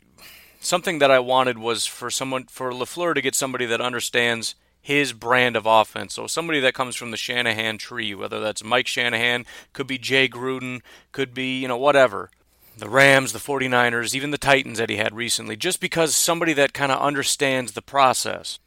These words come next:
This is somebody who comes from a completely different coaching tree. I mean, he, he's a college guy.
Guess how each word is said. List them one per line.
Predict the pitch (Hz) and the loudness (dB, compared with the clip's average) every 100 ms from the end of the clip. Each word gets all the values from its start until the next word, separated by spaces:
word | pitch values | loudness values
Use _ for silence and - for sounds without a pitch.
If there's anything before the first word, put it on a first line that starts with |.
| _ - | _ -6
This | 156 | -2
is | 185 | 0
somebody | - 180 160 | 0 0 -2
who | 147 | -4
comes | 139 147 135 | -4 -4 -4
from | 143 135 | -6 -8
a | |
completely | 120 127 - 147 135 | -8 -12 -10 -12 -12
different | 120 131 - 117 - _ _ _ - | -8 -8 -8 -14 -16 _ _ _ -6
coaching | 160 143 120 104 | -4 -4 -6 -8
tree. | - 101 | -10 -10
I | |
mean, | 95 101 | -8 -6
he, | 143 | -8
he's | 135 147 | -6 -6
a | 143 | -4
college | 160 175 143 110 92 | 2 4 4 0 -6
guy. | 92 92 | -10 -10